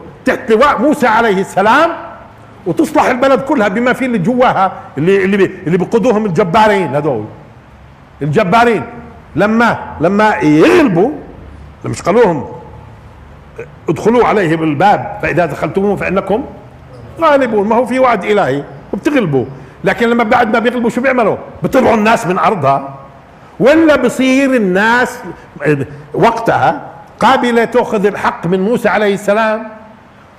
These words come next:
وممن معه الناس، والناس تدخل وتختلط في هذا البلد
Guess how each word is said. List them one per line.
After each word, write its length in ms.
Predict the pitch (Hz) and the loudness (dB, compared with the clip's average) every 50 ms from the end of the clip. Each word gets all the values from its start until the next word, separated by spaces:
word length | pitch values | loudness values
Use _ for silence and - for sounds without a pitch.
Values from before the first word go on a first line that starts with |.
| - - | -6 -2
وممن 440 | 151 190 214 233 240 226 233 233 226 | 0 2 2 2 2 2 2 2 2
معه 440 | 226 247 240 240 247 233 202 220 | 2 0 2 4 4 4 4 2
الناس، 340 | 233 233 247 254 214 - - | 0 0 0 0 -2 -2 -2
والناس 480 | 233 220 254 285 269 247 262 254 247 - | -2 2 2 2 4 4 2 0 0 0
تدخل 420 | - 254 190 147 - 202 220 226 | 0 -2 -2 0 0 2 2 4
وتختلط 640 | 233 226 226 233 208 - - 233 214 208 233 226 - | 2 0 0 -2 -6 -4 -2 0 0 0 0 -2 0
في 100 | 208 202 | 0 0
هذا 180 | 196 208 214 | 0 2 0
البلد 340 | 202 185 180 233 269 277 | 0 0 2 2 0 0